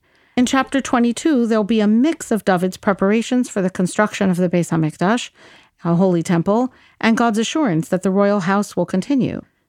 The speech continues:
See verses three, five, ten, and fourteen. Chapters twenty-eight and twenty-nine also use this term, Hachinosi, I have prepared,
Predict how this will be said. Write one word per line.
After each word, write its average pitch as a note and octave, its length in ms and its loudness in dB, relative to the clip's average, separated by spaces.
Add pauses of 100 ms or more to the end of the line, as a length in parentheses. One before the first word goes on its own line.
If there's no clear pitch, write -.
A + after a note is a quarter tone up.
See G#3 200 -2
verses F3 340 -2
three, G#3+ 320 -2
five, E3 400 -2
ten, F#3+ 240 0
and F#3 120 0
fourteen. E3+ 640 -4 (560)
Chapters F#3+ 380 0
twenty-eight G3 460 0
and A3 100 -2
twenty-nine A#3 560 0
also D4 280 -2
use E3 260 -2
this - 180 -6
term, A2 320 -4 (340)
Hachinosi, A#3+ 800 0
I - 100 0
have F#3 240 0
prepared, E3+ 580 -2